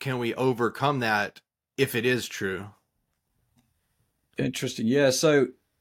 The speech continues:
Speaker 2: be interesting to see where that s-, sort of stats or statements come from. It's, it sounds like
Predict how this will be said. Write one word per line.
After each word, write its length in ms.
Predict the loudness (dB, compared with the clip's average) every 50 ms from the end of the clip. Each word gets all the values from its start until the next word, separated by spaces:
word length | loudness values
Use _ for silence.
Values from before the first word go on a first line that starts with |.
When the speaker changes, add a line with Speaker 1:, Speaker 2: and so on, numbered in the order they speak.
| _ _ _ _ _ _ _ _ _ _ _ _ _ _ _ _ _ _ _ _ _ _ _ _ _ _ _
Speaker 2:
be 120 | 0 2 2
interesting 340 | 4 2 0 0 0 -2
to 60 | 0 0
see 140 | 0 -2
where 180 | 0 0 0 0
that 240 | 0 0 -2 -2 -4
s-, 280 | -4 -4 -4 -4 -4 -4
sort 260 | -4 -4 -2 -2 -2
of 60 | -2 -2
stats 640 | -2 0 0 0 0 0 -2 -2 -2 -4 -8 -8
or 60 | -8 -6
statements 460 | -4 -4 -2 -4 -4 -4 -4 -4 -4
come 180 | -2 -2 -4
from. 300 | -2 -2 -2 -2 -2 -2
It's, 480 | -4 -2 0 0 2 2 0 -2 -4 -8 _ -20 -20 -20 -20 -20 -20 -20 -20 -20 -20 -20 -20 _ _ _ _ -8
it 180 | -8 -6 -6
sounds 720 | -6 -6 -4 0 2 2 2 2 2 0 0 -4 -6 -8 -6
like 520 | -6 -4 -4 -4 -6 -8 -8 -12 -14